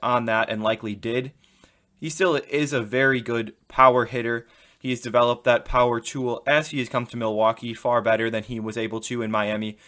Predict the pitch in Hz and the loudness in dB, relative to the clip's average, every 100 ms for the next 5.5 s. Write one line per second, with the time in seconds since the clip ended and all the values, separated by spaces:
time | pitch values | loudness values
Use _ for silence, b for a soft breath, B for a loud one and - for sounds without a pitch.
0 | b - 160 147 135 127 - 123 117 117 | b 0 2 2 -2 -2 -4 -6 -6 -6
1 | 113 117 113 117 113 117 - 113 110 - | -4 -4 -6 -4 -4 -4 -6 -8 -10 -14
2 | b b b b 127 120 - 117 117 117 | b b b b 4 4 0 -4 0 2
3 | 113 107 - - 120 117 - _ b b | 0 -6 -8 0 2 0 -4 _ b b
4 | b b 123 120 131 120 113 - - 113 | b b -12 -4 0 0 0 -6 -8 2
5 | 135 143 139 - | 2 2 -2 -8